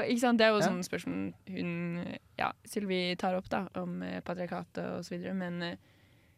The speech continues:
Speaker 1: så er det jo litt sånn, ehm, i hvilken grad skal det her være for å sørge for at kvinner ikke blir diskriminert, enn at det viktigste er at, eh, altså sånn, sånn som den åttende mars-kommentaren da,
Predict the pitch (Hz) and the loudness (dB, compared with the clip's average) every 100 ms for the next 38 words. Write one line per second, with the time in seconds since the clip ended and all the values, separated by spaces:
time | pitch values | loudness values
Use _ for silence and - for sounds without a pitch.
0 | _ - 233 196 202 202 - 175 170 165 | _ 0 6 8 8 0 0 0 0 -2
1 | 156 - _ _ - - 196 180 - - | -4 -6 _ _ -20 -4 0 2 2 0
2 | - - 196 - _ _ _ _ - - | -2 -4 -6 -10 _ _ _ _ -12 -12
3 | - - - 214 196 - 208 185 175 175 | -20 -6 4 6 6 4 6 8 6 4
4 | - 180 190 170 175 175 175 - 175 170 | 0 2 4 4 6 4 2 0 0 0
5 | - 185 190 165 - - 202 175 170 170 | -2 -2 -2 -2 -6 -4 0 0 0 -4
6 | - 160 165 160 - 180 175 - 170 165 | -6 -6 -2 -4 -4 -2 -2 0 0 0
7 | 202 - - - _ _ _ _ _ - | 0 -4 -10 -12 _ _ _ _ _ -6
8 | 175 160 175 _ - - 180 185 190 - | -4 -4 -6 _ -14 -10 -4 0 0 -2
9 | - - 165 - - 160 - 170 - 170 | -8 0 2 2 0 -4 -6 -4 -2 -4
10 | _ _ _ _ _ _ _ _ - 180 | _ _ _ _ _ _ _ _ -6 -2
11 | 175 165 160 160 - - 202 190 180 170 | 0 0 2 0 -2 0 0 2 2 2
12 | - 190 170 - 175 175 165 202 | 0 0 -2 -2 -2 0 2 2